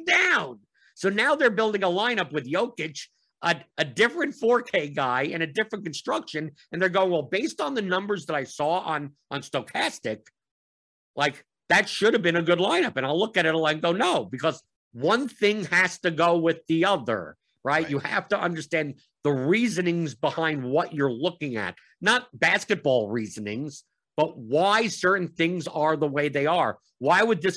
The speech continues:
Speaker 1: come up more than that? We see the cheap pitchers always have positive leverage, right? These cheapies that are gonna be one percent owned or less, there's like, well, they have a two percent chance of being in the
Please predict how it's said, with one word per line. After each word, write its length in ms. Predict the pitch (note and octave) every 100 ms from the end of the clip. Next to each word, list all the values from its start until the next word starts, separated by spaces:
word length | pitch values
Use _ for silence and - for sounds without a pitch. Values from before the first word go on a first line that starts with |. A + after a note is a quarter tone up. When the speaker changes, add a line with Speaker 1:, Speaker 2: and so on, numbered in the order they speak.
| -
Speaker 1:
come 140 | F3
up 140 | F3 E3
more 200 | D3 D#3
than 140 | D#3+
that? 180 | F#3 D#3+
We 120 | D3+
see 200 | - G3
the 120 | F3
cheap 340 | D3 - F3+ F3
pitchers 520 | F#3+ - C3+ G#2 - _ _ _
always 420 | D3+ G3+ G#3 F#3+ - -
have 180 | E3
positive 460 | - F3 E3 C#3 C3
leverage, 560 | B2+ A2+ F#2 E2 - - _ _ _ -
right? 120 | B2+
These 200 | C#3+ C#3
cheapies 680 | - G#3 F#3 A3+ A3+ G3 - _ _
that 100 | D#3
are 40 | E3+
gonna 160 | E3+
be 140 | D#3+ D#3 C#3+
one 100 | F#3
percent 420 | F3+ F#3 F#3 E3 D#3
owned 360 | D3 C#3 D3
or 100 | C3+
less, 440 | C3+ C3 A2 - - _ -
there's 160 | E3 E3+
like, 120 | G3
well, 140 | A#3+
they 80 | B3+
have 120 | B3+
a 40 | C#4
two 200 | - E4+
percent 360 | F4 - D3+
chance 280 | - B2+ A2+
of 80 | C#3
being 140 | D#3 E3
in 60 |
the 120 | F3